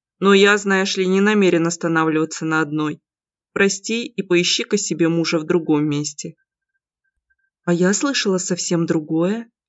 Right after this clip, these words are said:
Я проигнорировала его тон и глупые слова. "Или, может, ты горишь желанием вступить в брак с девушкой в теле?" Я решила ударить по больному и не прогадала.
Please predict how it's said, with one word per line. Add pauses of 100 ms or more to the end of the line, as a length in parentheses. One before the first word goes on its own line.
(300)
Я
проигнорировала
его
тон
и
глупые
слова. (800)
"Или,
может,
ты
горишь
желанием
вступить
в
брак
с
девушкой
в
теле?" (760)
Я
решила
ударить
по
больному (200)
и
не
прогадала.